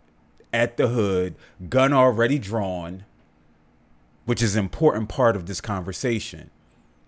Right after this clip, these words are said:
yelling her, at her to get the fuck out of the car.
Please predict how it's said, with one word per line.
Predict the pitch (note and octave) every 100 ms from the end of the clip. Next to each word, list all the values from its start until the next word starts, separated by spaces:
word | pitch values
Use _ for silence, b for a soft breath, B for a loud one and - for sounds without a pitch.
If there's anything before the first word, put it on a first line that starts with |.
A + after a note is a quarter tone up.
| _ _ _ _ _ _ _ _ _ _ _
yelling | G2+ B2+ C#3 C#3
her, | C3 C3+ C3 B2+ - -
at | B2+
her | A2+ C3 B2
to | A#2+ A2
get | G2 C#3+
the | C#3
fuck | - - -
out | B2+ A#2+
of | A#2+
the |
car. | B2 - F2+ E2 E2 D#2+